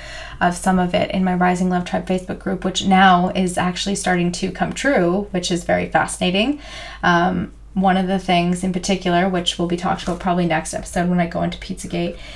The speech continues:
is how Trudeau is a part of a secret society that only his children and wife know about. Um, and then there's this video called Fall of Cabal, which I'll post the link when I talk about this more in depth next time.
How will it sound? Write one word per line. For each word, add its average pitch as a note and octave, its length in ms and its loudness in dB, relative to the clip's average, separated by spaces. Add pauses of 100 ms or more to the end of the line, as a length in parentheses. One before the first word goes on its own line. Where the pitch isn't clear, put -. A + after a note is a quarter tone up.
(200)
is F#3+ 180 -4
how F#3 200 2
Trudeau F#3+ 880 4
is F3 420 0
a F#3+ 100 -2
part F#3 380 0
of F#3 240 0
a F3+ 240 0
secret F3 380 -6
society C4 640 2
that E3+ 380 4
only F#3+ 360 4
his F3+ 340 0
children F3 500 -2
and G3+ 320 -4 (120)
wife B3 220 2
know D#3 120 2
about. - 320 -2 (600)
Um, E3+ 300 2
and F#3 200 0
then F#3+ 600 4
there's F3 320 2
this E3+ 240 -4
video E3+ 280 4
called F3 300 -2
Fall E3 300 2
of E3 160 -4
Cabal, G#3 560 4
which F3 340 -2
I'll F3+ 100 0
post G#3+ 320 -6
the F3 60 -4
link F3 300 -2
when F3+ 80 0
I E3 80 -2
talk F3 240 -6
about - 220 -4
this E3+ 180 -6
more E3+ 160 2
in E3 80 -2
depth - 440 0
next - 280 -4
time. A#3+ 320 0